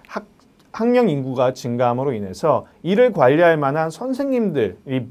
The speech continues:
부족한 상황입니다. 따라서 에듀테크 기술을 통해서 이러한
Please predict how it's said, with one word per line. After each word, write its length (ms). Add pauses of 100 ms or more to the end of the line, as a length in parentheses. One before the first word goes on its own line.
부족한 420
상황입니다. 540 (340)
따라서 680
에듀테크 480
기술을 360
통해서 600 (240)
이러한 500